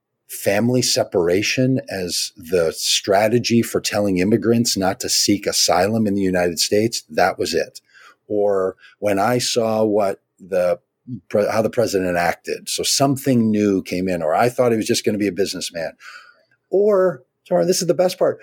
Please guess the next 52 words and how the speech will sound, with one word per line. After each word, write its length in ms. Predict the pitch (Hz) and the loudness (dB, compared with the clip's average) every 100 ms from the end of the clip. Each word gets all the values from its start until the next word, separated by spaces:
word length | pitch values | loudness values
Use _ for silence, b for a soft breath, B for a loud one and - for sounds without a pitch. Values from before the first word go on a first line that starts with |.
| B | B
A 40 | |
lot 100 | 170 | 0
of 80 | 190 | 0
times 220 | 190 190 | 0 0
people 240 | - 180 180 | 0 0 0
would 100 | 147 | 0
be 140 | 160 | 2
like, 280 | 151 143 135 B B B B | 2 0 -6 B B B B
"You 120 | 202 | 0
know, 280 | 208 214 185 | 2 2 0
it's 160 | 170 | -2
kind 200 | - 202 | -4 -4
of 60 | 196 | -4
funny. 400 | - 185 180 131 | -2 2 2 2
I 80 | 131 | 0
was 140 | 135 | 0
watching 400 | 131 160 - 180 | 0 0 -2 -2
a 60 | 185 | 0
documentary 840 | 143 151 - 123 117 139 110 87 | 0 0 0 2 4 4 4 4
about 260 | 87 104 107 | 2 2 0
how 220 | - 95 | 0 0
food 500 | - - 156 160 127 | 0 -4 0 0 2
is 200 | 90 90 | 0 0
made 400 | 87 80 76 73 | 0 0 -2 -4
in 100 | 90 | -4
the 80 | 87 | -4
country, 560 | - 85 - 87 71 - B B B | -2 -2 -2 -2 -4 -8 B B B
you 80 | |
know, 80 | 120 | 0
like, 160 | 120 120 | 2 0
where 200 | 135 151 | 0 0
our 80 | 139 | 0
food 320 | - 156 139 | 0 -2 0
comes 240 | 123 98 | -2 0
from. 300 | - 110 92 | 0 0 2
And 100 | 104 | 2
it 60 | 113 | 0
just 220 | 190 - - | -2 -4 -2
opened 340 | 175 185 185 | -2 0 -2
up 160 | 170 - | -2 -2
my 240 | 156 147 | 0 2
eyes 420 | 151 160 143 117 - | 2 2 2 0 0
to 120 | 135 | 0
this 200 | 120 - | 0 -2
thing." 280 | 143 147 131 | -2 0 2
Or 260 | 123 110 - B B B | 2 2 -2 B B B
I 100 | - 151 | -4 -2
started 580 | - 156 160 160 156 123 | 0 0 0 2 0 0
to, 240 | 147 143 | 0 0
or, 460 | - 123 120 120 - | 2 2 2 0 0
you 140 | 127 | -2
know, 160 | 120 | -2